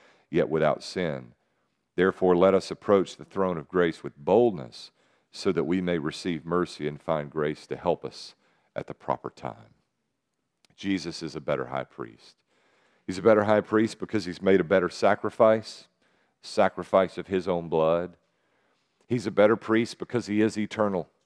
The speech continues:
Jesus is not like the earthly high priest serving for a season, passing away, and being replaced by the next in his ancestral lineage. Jesus reigns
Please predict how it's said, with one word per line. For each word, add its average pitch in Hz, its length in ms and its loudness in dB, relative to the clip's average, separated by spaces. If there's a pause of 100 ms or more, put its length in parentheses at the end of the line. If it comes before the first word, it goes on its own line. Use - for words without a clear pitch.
(560)
Jesus 107 380 -4
is 90 160 -10
not 98 180 2
like 98 260 4
the 92 140 -2
earthly 92 300 -2
high 98 180 2
priest 98 400 -4
serving 98 400 -2
for 98 180 -4
a 90 60 -2
season, 95 480 -8
passing 95 460 -4
away, 92 320 2
and 87 100 -6
being 92 180 -4
replaced 90 640 -4
by 90 160 2
the 87 100 -4
next 87 460 -8
in 85 80 -8
his 85 220 -6
ancestral 87 600 -6
lineage. 85 360 -8
Jesus 90 420 -10
reigns 87 480 -6